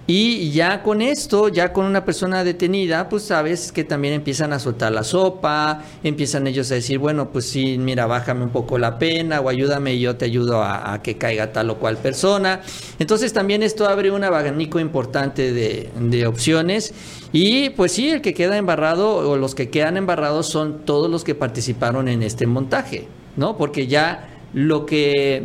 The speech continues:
deja evidenciado el caso de Cárdenas Palomino es que ya este hecho en sí, el montaje de los Vallarta, ya tiene por fin consecuencias legales.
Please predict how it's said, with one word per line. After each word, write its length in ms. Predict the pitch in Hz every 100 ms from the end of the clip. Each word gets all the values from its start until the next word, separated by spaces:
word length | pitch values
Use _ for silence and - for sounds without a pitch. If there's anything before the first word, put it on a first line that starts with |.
| 131
deja 240 | 190 190
evidenciado 640 | 220 220 202 180 180 175 175
el 100 | 170
caso 320 | 156 160 170
de 160 | 143
Cárdenas 400 | 143 139 147 143
Palomino 560 | - 156 175 180 165 151
es 160 | 139 -
que 220 | 156 139
ya 320 | 135 117 - - -
este 500 | 180 226 - 240 233
hecho 240 | 233 233 226
en 140 | 202
sí, 400 | 190 220 202 113 - - - - - -
el 140 | 151
montaje 600 | 151 139 139 165 170 185
de 100 | 175
los 240 | 156 147 147
Vallarta, 840 | 147 180 180 170 139 123 135 - - - - -
ya 300 | 131 185 185
tiene 340 | 175 220 226 240
por 240 | 185 160
fin 260 | 170 220 226
consecuencias 760 | 226 208 160 165 160 156 165
legales. 760 | 151 143 165 160 123 107 -